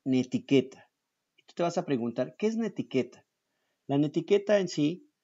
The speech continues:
es una forma, eh, de tener buenos modales en el mundo virtual.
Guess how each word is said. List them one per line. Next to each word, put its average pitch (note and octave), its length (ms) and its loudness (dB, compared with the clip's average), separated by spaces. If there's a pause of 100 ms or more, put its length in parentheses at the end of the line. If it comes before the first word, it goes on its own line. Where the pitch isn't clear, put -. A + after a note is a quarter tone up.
(280)
es D#3 160 -10
una F3 180 -2
forma, D3+ 580 -2
eh, A2+ 720 -2
de A2+ 120 -8
tener C3 240 2
buenos D3+ 240 4
modales B2+ 560 4 (100)
en B2 160 0
el A#2+ 140 0
mundo C#3 480 2
virtual. F#3 500 4